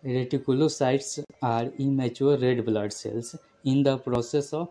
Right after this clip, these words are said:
erythropoiesis, यानी कि formation of red blood cell। Reticulocytes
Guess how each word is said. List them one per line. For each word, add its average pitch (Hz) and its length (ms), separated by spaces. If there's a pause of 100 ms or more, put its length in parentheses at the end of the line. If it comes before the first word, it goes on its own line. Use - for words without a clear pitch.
erythropoiesis, 120 1080 (540)
यानी 123 180
कि 131 80
formation 127 720
of 147 200
red 117 340
blood 101 220
cell। 107 320 (440)
Reticulocytes 135 1080